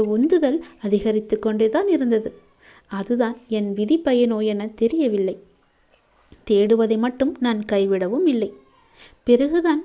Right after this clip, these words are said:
கொஞ்சம் கொஞ்சமாக நான் உணரத் தொடங்கினேன். எனது எதிர்பார்ப்பு தான் எனது தேடலுக்கு தடையாக இருக்கிறது என்று.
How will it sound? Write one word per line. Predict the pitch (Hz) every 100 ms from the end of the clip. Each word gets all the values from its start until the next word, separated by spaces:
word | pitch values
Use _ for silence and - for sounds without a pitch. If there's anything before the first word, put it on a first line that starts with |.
| -
கொஞ்சம் | 311 427 381 285
கொஞ்சமாக | - 233 214 220 220 233 226 -
நான் | 226 220
உணரத் | 214 247 339 -
தொடங்கினேன். | 226 214 208 208 202 - _ _ - - 226
எனது | 220 208 208
எதிர்பார்ப்பு | 202 247 - 247 247 240
தான் | 247 262
எனது | 254 233 208 202
தேடலுக்கு | 220 277 277 240 208
தடையாக | 202 196 196 196 196 320
இருக்கிறது | 302 269 - 226 208
என்று. | 202 202 247